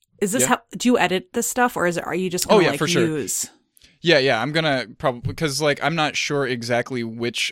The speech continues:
Speaker 2: of, like, what parts of this is going to make sense with the rest of the
Speaker 1: Got it. So you're
Speaker 2: episode,
Speaker 1: just
Speaker 2: 'cause
Speaker 1: gonna
Speaker 2: it
Speaker 1: splice it in. Okay.
Speaker 2: Yeah, pretty much.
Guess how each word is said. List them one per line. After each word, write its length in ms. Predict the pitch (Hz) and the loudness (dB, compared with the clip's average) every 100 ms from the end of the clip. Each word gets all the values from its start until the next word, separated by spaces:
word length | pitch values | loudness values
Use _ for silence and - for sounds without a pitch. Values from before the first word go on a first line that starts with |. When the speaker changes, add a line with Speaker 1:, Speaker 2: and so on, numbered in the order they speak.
| - | 0
Speaker 2:
of, 480 | 117 113 107 - - 123 | 0 0 -2 -12 -14 -6
like, 180 | 110 | -4
what 280 | 110 120 - | -2 -4 -6
parts 480 | - 117 113 - - | -8 -4 -4 -4 -6
of 500 | - 113 107 - - - _ _ _ - | -2 -4 -4 -14 -20 -20 _ _ _ -18
this 420 | 120 117 120 - | -8 -4 -2 -4
is 140 | 117 107 | -6 -4
going 300 | 120 117 107 | -4 -4 -6
to 560 | - 110 107 104 104 - | -6 -4 -6 -8 -12 -10
make 320 | 117 110 - | -2 -2 -2
sense 400 | - 107 113 - | -4 -2 -4 -4
with 160 | 113 - | -8 -6
the 100 | 113 | -4
rest 320 | 104 - 117 | -4 -4 -6
of 240 | 104 107 120 | -6 -10 -12
the 260 | 110 104 | -10 -4
Speaker 1:
Got 380 | 214 196 190 185 | 2 4 4 0
it. 260 | 175 175 - | -4 -6 -2
So 80 | |
you're 80 | 226 220 | 0 4
Speaker 2:
episode, 120 | 139 | 4
Speaker 1:
just 140 | 135 | 4
Speaker 2:
'cause 80 | 151 | 2
Speaker 1:
gonna 80 | 202 | 0
Speaker 2:
it 20 | - | -2
Speaker 1:
splice 440 | - 196 180 - | -4 -4 -4 -6
it 60 | 170 | -10
in. 160 | 165 | -8
Okay. 400 | - 180 170 135 - _ - | -6 -6 -6 -10 -14 _ 0
Speaker 2:
Yeah, 180 | 143 104 | 0 2
pretty 180 | 139 | 0
much. 340 | 98 - - | -2 -10 -14